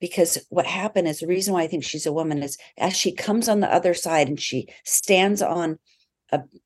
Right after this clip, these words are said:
a rim, a cliff of the overpass on the other side, her shirt comes up and she pulls it down. And I, and I always remember seeing her do that. And I'm getting closer. I'm saying, "No, no, don't do it. Don't do it." And I'm wondering then,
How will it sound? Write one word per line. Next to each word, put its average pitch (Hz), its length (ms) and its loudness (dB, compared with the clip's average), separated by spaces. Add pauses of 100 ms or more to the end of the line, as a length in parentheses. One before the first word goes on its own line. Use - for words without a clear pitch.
(360)
a - 360 0 (640)
rim, 175 500 4 (240)
a 113 100 2
cliff - 460 0
of - 220 2
the 120 340 2 (720)
overpass 175 640 0
on 156 160 0
the - 100 -2
other 165 160 2
side, 156 380 2 (340)
her 190 60 0
shirt - 380 4
comes 165 280 -2
up 107 140 0
and 151 100 -6
she 143 220 -4
pulls 190 300 2
it - 160 0
down. 143 400 -6 (420)
And 151 120 -4
I, 117 240 -2
and 143 120 -2
I 104 260 -6
always 190 360 0
remember 165 400 0
seeing 170 320 -2
her 165 160 -4
do 160 160 -4
that. 135 240 -2 (420)
And 170 140 2
I'm 170 120 4
getting 185 220 2
closer. 185 320 4
I'm 170 80 2
saying, 170 240 0
"No, 196 280 8
no, 180 280 4
don't 185 320 2
do 185 140 6
it. - 120 2
Don't 175 220 0
do 196 140 4
it." 180 80 8
And 151 100 -4
I'm 165 120 0
wondering 175 460 2
then, 175 380 4